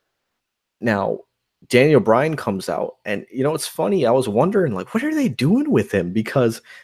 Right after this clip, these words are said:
he comes out and he says, "If you say my name one more time, I'm gonna punch you in the face." And it was like, that's not like Daniel Bryan to say something like that. Like, I don't understand where he's coming from.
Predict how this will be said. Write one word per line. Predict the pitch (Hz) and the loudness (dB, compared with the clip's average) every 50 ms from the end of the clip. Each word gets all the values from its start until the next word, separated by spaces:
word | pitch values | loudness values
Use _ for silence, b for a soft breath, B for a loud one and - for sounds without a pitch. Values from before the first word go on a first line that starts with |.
| B | B
he | - - 180 170 | -2 -2 -2 0
comes | - 190 175 165 - | 2 2 2 4 4
out | 190 190 180 | 4 4 4
and | 131 123 | 4 2
he | 117 120 117 | 0 0 0
says, | - - 110 98 - | 2 2 2 2 2
"If | - - - 113 | -2 -4 -2 -2
you | 113 | -2
say | - - - 156 | 0 2 2 2
my | 160 151 143 | 4 4 4
name | 131 127 123 113 104 | 4 4 4 4 4
one | 104 110 113 | 4 4 4
more | 110 104 | 2 2
time, | 101 - 127 113 107 - - - | 0 0 -2 -4 -4 -4 -4 -2
I'm | 123 139 | 0 2
gonna | 139 110 | 2 2
punch | - - - - 117 110 110 - - | 0 -2 -4 -4 -2 -2 -2 -2 -2
you | 110 104 | -2 -2
in | 104 104 101 | -2 -4 -6
the | 113 | -8
face." | - - - - 95 90 82 - - - - B B B B B B B B B B _ - | -12 -12 -6 -2 -2 -2 -2 -4 -8 -14 -16 B B B B B B B B B B _ 2
And | 123 127 131 131 131 127 - - _ _ _ _ _ _ | 4 4 4 4 2 0 -4 -8 _ _ _ _ _ _
it | - 123 | 4 4
was | 123 135 131 120 | 6 4 4 4
like, | 139 127 123 117 120 - _ _ | 4 4 2 2 0 -6 _ _
that's | - 135 - - - - - | -4 -4 -4 -4 -6 -8 -6
not | 160 165 170 180 - - | -4 -4 -4 -6 -6 -6
like | 147 135 - - - | -6 -4 -6 -4 -2
Daniel | - 117 117 117 113 110 101 | 0 0 0 2 0 0 0
Bryan | 98 - 104 104 104 104 101 104 101 95 | 0 0 0 0 2 2 2 0 0 0
to | 90 | -2
say | - - - 98 101 95 | -4 -2 0 0 0 0
something | - - 85 87 90 - 87 - | 0 -4 -4 -4 -4 -6 -8 -6
like | 53 53 53 - - | -6 -8 -8 -6 -4
that. | - 87 - - - | -4 -2 -2 -4 -4
Like, | - 95 - 87 | -6 -4 -2 0
I | 92 | 2
don't | 101 107 107 - - | 2 2 2 2 0
understand | 113 104 101 101 - - - 110 104 101 95 | 0 0 0 -2 -2 -2 -2 0 0 0 0
where | 95 90 90 | -2 -2 -2
he's | 101 - 107 104 | -2 -4 -6 -4
coming | - - 208 233 202 160 | -2 0 2 2 2 2
from. | 135 - - 60 57 - - | 0 -2 -2 -4 -4 -6 -12